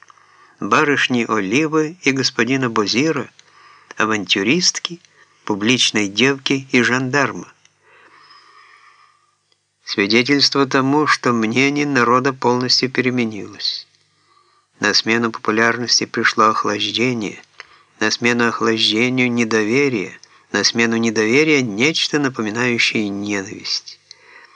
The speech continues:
Говорили, будто у королевы есть свой австрийский совет, свой комитет.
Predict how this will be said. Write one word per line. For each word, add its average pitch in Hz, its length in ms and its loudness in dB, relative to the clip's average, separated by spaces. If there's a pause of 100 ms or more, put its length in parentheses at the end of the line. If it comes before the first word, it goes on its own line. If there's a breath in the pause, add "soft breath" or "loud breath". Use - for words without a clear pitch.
(1000 loud breath)
Говорили, 120 500 2
будто 139 320 0
у 131 80 2
королевы 127 540 2
есть 120 540 0
свой 117 280 2
австрийский 120 600 0
совет, 110 540 2
свой 110 340 0
комитет. 107 800 -4